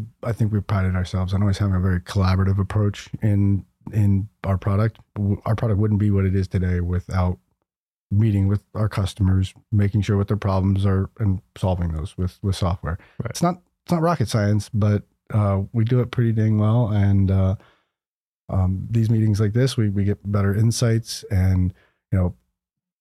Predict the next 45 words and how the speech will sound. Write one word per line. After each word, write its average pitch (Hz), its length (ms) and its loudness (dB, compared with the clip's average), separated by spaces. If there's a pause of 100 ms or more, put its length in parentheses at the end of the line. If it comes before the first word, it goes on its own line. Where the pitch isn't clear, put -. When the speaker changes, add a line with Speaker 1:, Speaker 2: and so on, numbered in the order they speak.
(200)
Speaker 1:
things 127 200 2
that 120 80 2
we're 117 160 2
doing 110 360 2
to 110 80 2
be 107 100 2
more 104 260 4
involved 98 400 2
are, 92 140 2
like, 90 220 0
creating, 98 460 2 (440)
you 98 80 -4
know, - 400 -16
uh, - 180 -12 (800)
limited 117 320 2
availability 101 560 2
programs 92 500 0
with 95 120 -2
our 95 60 -4
customers - 540 -8
to 98 160 -2
actually, 90 480 0 (580)
you 104 60 2
know, 90 220 -2 (120)
early 123 360 2
on 92 320 0
vet 98 220 0
out, 90 300 0 (220)
"Hey, 101 200 0 (140)
does 104 100 2
this 117 160 2
look 131 220 2
right? 139 240 2 (140)
Is 107 100 0
this 101 120 0
gonna 113 200 2
add 110 100 4
value? 117 440 2 (220)
If 110 160 -4
not, 113 280 0
scrap 107 440 -2
it. 113 240 -4
Let's 104 160 -2
start 104 260 0
over. 98 320 0